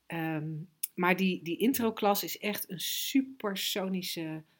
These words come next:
mogelijkheid om, eh, om eens een ander licht te schijnen op burn-out, angst en depressie. Eh, of je het nou zelf hebt of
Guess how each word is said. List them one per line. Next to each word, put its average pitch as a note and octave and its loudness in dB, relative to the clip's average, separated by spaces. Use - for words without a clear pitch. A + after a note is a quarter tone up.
mogelijkheid F3 -2
om, F3+ -6
eh, - -8
om G3 -2
eens F#3+ -2
een F3 -8
ander G#3 0
licht G#3+ 0
te F#3+ -4
schijnen E3+ 0
op - -4
burn-out, C#3+ -4
angst D3+ -6
en C#3+ -8
depressie. D3+ -6
Eh, E3+ -2
of G3 0
je G#3+ -4
het G3 -4
nou F3+ 0
zelf G#3+ 2
hebt B3+ 0
of - -8